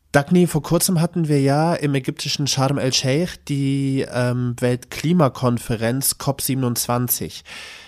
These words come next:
Da kam jetzt nicht allzu viel bei raus.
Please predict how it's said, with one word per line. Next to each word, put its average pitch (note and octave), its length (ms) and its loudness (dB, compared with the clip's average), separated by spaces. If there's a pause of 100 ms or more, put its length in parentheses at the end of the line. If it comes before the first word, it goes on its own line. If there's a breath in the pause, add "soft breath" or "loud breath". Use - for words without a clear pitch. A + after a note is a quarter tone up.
(180 loud breath)
Da F3 1300 0 (220)
kam D3+ 320 0
jetzt D3+ 260 0
nicht C#3+ 300 -2
allzu D#3+ 420 0
viel A#2+ 400 -2
bei A2 240 -2
raus. A2 540 -2